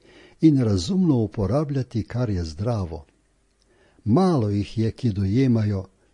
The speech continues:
kakor bi morali, kako zelo imajo njihove prehranske navade opraviti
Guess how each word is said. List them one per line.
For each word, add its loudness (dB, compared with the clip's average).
kakor -2
bi -2
morali, 0
kako 0
zelo 2
imajo 2
njihove -2
prehranske -4
navade -2
opraviti -4